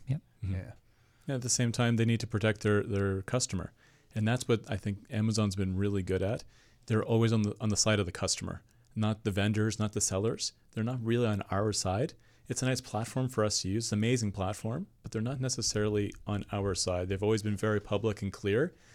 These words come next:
Speaker 2: that they're on the side of the customer.
Speaker 3: So the opportunity that you think for people is still to use Amazon to build an e-commerce business.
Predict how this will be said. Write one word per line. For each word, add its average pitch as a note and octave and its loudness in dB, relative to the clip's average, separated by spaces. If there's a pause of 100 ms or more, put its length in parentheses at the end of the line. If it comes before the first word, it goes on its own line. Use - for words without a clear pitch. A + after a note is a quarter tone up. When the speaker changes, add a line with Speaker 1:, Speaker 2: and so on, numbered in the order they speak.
(280)
Speaker 2:
that G2+ -2
they're A2 2
on A2 -2
the G2+ -2
side G2 -2
of F#2 -2
the F2+ -10
customer. - -8 (600)
Speaker 3:
So - 0
the D3 4
opportunity D3 2
that A#2 0
you B2 2
think A#2 0
for A#2 -2
people A2 0
is G#2 -2
still A2 -2
to A2+ -4
use A#2+ 4
Amazon A#2 2
to G#2+ 0
build A2+ 2
an A2 4
e-commerce A2+ 0
business. F2+ -8